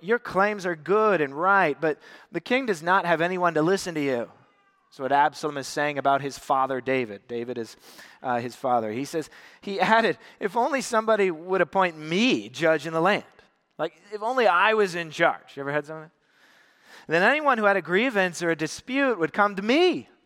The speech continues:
and I would make sure he received justice." David doesn't know what he's talking about.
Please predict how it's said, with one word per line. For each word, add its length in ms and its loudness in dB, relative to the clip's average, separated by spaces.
and 220 0
I 560 6
would 240 -2
make 280 0
sure 580 2
he 220 -2
received 640 -4
justice." 720 -2
David 360 -4
doesn't 220 -6
know 120 -12
what 100 -14
he's 120 -20
talking 400 0
about. 320 -4